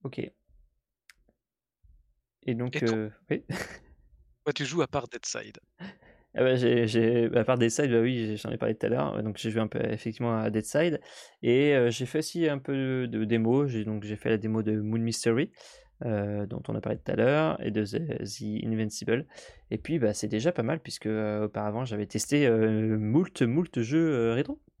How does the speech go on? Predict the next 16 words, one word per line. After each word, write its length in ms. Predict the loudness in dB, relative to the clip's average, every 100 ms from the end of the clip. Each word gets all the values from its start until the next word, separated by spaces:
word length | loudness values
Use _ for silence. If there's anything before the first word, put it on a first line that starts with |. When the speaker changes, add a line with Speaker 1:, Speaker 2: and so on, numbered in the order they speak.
| -20 -20 -20 -20 -20 -12 -4
Speaker 1:
Voilà, 200 | -4 -4
donc, 200 | -8 -6
euh, 140 | -4 -2
<laughs> 300 | -2 -2 0
Hyper 300 | 0 2 2
Violent, 540 | 2 2 2 2 0 -4 -2
euh, 540 | 0 0 -2 -2 -4 -6 -12 -20 -20 _ -6
euh, 100 | -4 0
Ghostware, 720 | 0 0 2 4 6 4 2
euh, 320 | 0 0 0
Ill 180 | 0 0
Will, 440 | 0 0 0 0 0
euh, 540 | 0 -2 -2 -4 -6 -6 -8 -12 -16
et 40 | -18
puis, 240 | -16 -10 -8
euh, 140 | -8